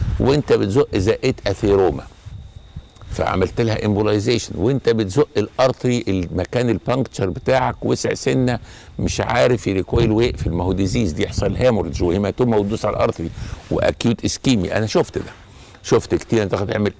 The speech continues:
انجيو وطلعت على الحوادث عشان خاطر نعمل، ننقذها من اكيوت اسكيميا، رجل هتضيع. آه، لا، ممكن وانت رحت معور الانتما حصل ديسكشن، ديسكتنج انيوريزم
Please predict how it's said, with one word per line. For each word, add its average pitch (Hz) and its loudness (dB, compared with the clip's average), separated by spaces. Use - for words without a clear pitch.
انجيو 135 2
وطلعت 127 2
على 87 -2
الحوادث 101 0
عشان - -4
خاطر 98 -2
نعمل، 85 -2
ننقذها 85 0
من 104 0
اكيوت 117 -4
اسكيميا، 101 -2
رجل 98 0
هتضيع. 80 -2
آه، 107 4
لا، 120 2
ممكن 135 2
وانت 117 0
رحت 107 0
معور 120 2
الانتما 123 0
حصل 110 -2
ديسكشن، 98 -2
ديسكتنج 117 -2
انيوريزم 101 0